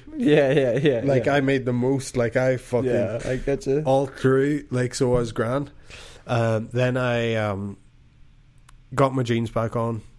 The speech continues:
Speaker 2: and, yeah, it wasn't that much of a mess. It was grand. I did shit myself. Now it's cleaned up now. Now I need to, like, get back into the room and be like, "All right, what's the crack?" and whatever. Um,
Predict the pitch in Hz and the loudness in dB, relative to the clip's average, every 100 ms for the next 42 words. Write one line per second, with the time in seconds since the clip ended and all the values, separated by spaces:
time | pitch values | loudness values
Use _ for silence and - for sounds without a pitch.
0 | - - - - - 110 107 107 107 110 | -20 -20 -20 -20 -6 -4 -4 -4 -6 -8
1 | - - 123 120 113 107 117 113 123 113 | -12 -16 -6 -2 -2 -2 -4 -2 -4 -4
2 | 110 107 107 - 104 107 95 95 - - | -4 -4 -8 -10 -6 -4 -4 -6 -10 -14
3 | - 101 98 95 107 98 101 - 104 113 | -6 -6 -4 -4 -4 -4 -4 -6 -2 -2
4 | 101 139 139 139 147 135 - - - 123 | -2 -4 -2 -2 -2 -4 -6 -14 -20 -16
5 | - - - - 107 104 101 - 120 117 | -18 -20 -20 -8 -4 -2 -4 -2 -2 0
6 | 104 92 95 - - - - - - 120 | -4 -6 -8 -10 -16 -20 -20 -20 -6 0
7 | 131 135 131 123 117 110 110 113 - 120 | 2 2 -2 -2 -2 -2 -2 -4 -2 -4
8 | 113 - 110 - 110 107 104 98 107 123 | -2 -2 -4 -2 -4 -2 -6 -6 -4 -4
9 | 113 107 104 104 - 113 110 104 98 104 | -4 -4 -4 -4 -6 -4 -2 -2 -4 -6
10 | 104 - 101 98 107 - 104 98 98 113 | -6 -8 -6 -6 -4 -6 -6 -4 -4 -6
11 | 113 - - - - 113 110 110 107 107 | -10 -14 -20 -20 -12 -6 -4 -2 -4 -8